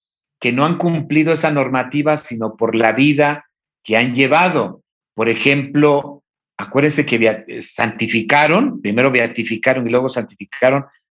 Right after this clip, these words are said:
al Papa Juan Pablo segundo. Ha sido uno de los últimos que han hecho así, eh, rápidamente por su trayectoria y su vida.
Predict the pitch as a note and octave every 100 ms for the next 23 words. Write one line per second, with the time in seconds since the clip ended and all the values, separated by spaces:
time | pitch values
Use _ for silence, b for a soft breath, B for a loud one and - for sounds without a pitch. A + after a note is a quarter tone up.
0 | - G#2+ G#2 C3 C3 C3 A2+ G2+ A#2+ B2
1 | A#2+ C3 F3+ B2 A2 - _ - A#2 -
2 | C3+ C3+ B2 G#2+ G#2 - - - D#3+ G3+
3 | G3+ D3 G#2 - C3 B2+ B2+ B2+ A#2 B2+
4 | B2 B2 b b b _ G#2+ G2+ G2+ G2+
5 | A2 G#2 G#2 A2 C3+ C#3 C#3 B2 B2 C#3
6 | C#3 C#3 - A2+ - A2+ A#2 A#2 A2+ A2
7 | - C3+ C3 A#2+ B2+ A#2+ C3+ A2 F#2